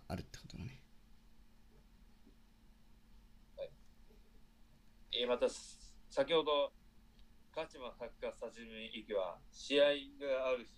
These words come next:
Speaker 2: のみと言いました。
Speaker 1: はい。
Speaker 2: で、その試合が行われない日は、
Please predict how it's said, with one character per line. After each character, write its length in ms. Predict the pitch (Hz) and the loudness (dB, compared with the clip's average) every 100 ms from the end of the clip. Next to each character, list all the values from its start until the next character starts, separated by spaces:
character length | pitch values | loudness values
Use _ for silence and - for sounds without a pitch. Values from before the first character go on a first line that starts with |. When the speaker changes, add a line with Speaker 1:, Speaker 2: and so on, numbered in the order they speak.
| - - 113 | -20 -16 -12
Speaker 2:
の 80 | |
み 100 | 113 | -12
と 160 | 107 - | -14 -20
言 40 | |
い 100 | - - | -20 -20
ま 100 | - | -20
し 100 | - | -20
た。 60 | - - - - 139 | -20 -20 -20 -4 4
Speaker 1:
は 60 | 120 | 4
い。 100 | - | 4
Speaker 2:
で、 200 | 120 117 | -2 -2
そ 200 | - - | -2 -2
の 320 | 143 143 143 | 2 6 4
試 200 | 135 143 | 4 6
合 120 | 165 170 | 8 8
が 160 | 160 | 4
行 120 | 147 | 0
わ 200 | 160 160 | -4 -4
れ 100 | 151 | -4
な 80 | 147 | -6
い 80 | 139 | -8
日 80 | - | -6
は、 180 | 113 98 | -6 -6